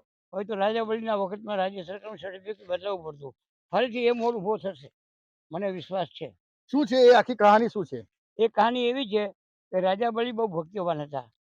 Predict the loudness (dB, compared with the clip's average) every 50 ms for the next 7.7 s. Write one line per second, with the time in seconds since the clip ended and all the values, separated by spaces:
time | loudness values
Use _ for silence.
0 | _ _ _ _ _ _ -6 -2 -2 -2 -2 -2 -2 -4 -2 -2 -4 -4 -4 -6
1 | -6 -6 -4 -4 -4 -6 -8 -6 -6 -6 -6 -6 -6 -8 -4 -2 0 0 0 0
2 | -4 -4 -4 -4 -4 -2 -4 -4 -4 -2 -2 -2 0 -2 -2 -2 -2 -2 -4 -8
3 | _ _ _ _ _ _ _ _ _ -2 0 0 0 -2 -4 -6 -10 _ _ _
4 | _ _ _ _ _ -20 _ _ _ _ _ -10 -6 -4 -4 0 2 2 2 2
5 | 0 -4 -6 -8 -8 -8 -4 0 0 0 0 0 -4 -8 -8 -8 -8 -6 -4 -2
6 | 0 0 -2 -4 -8 _ _ _ _ _ _ _ _ -6 -4 -4 -2 -2 -6 -8
7 | -8 -10 _ _ _ _ _ _ -8 -8 -8 -8 -10 -16